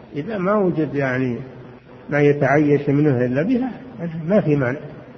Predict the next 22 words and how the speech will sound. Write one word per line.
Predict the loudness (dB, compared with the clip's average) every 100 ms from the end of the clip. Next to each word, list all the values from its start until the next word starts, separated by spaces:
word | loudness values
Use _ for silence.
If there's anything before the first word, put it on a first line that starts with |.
| -20 -20 -20 -20 -20 -14
الرسول | -2 -2 0 -2
صلى | 0
الله | 0 0
عليه | 0
وسلم | 0 0 0
احتجم | -2 -2 0 0
وأعطى | 0 -2 -4 -4
الحجام | -4 -6 -2 2 2 2 0 -4 -12 -18 -20 -20 -20 -20 -20 -6
أجرته، | -2 0 2 2 2 0 0 0 -4 -8 -16 -20 -20 -20 -20 -20 -20 -8
فلو | 0 4 4
كان، | 4 2 4 4 2 0 -2 -8 -14 -20 -20 -20 -20 -20 -20 -20 -20 -20 -20 -10 -2
آه، | 0 0
كسب | 0 0 0
الحجام | -2 0 -2 2 2 4 2
محرما | 0 -2 0 0 2
ما | 0 0 2
أعطاه | 0 0 2 4
الرسول | 4 2 0 -4
صلى | -4
الله | -4 -4
عليه | -4
وسلم | -6 -8 -8